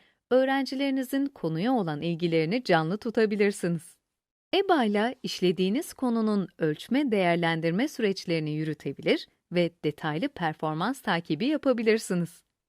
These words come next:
Öğrencilerinizi değerlendirmek için eba'daki konuyla ilgili hazır test ve alıştırmalardan yararlanabileceğiniz gibi, elinizdeki yaprak testleri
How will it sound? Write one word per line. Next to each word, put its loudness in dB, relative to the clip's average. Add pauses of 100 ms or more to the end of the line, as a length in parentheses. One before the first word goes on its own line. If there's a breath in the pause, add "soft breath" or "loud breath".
(340)
Öğrencilerinizi 2
değerlendirmek -2
için -8 (320)
eba'daki 2 (140)
konuyla 0
ilgili -2
hazır -2
test -6
ve -2
alıştırmalardan -2
yararlanabileceğiniz 0
gibi, -2 (440)
elinizdeki 0
yaprak 0
testleri -4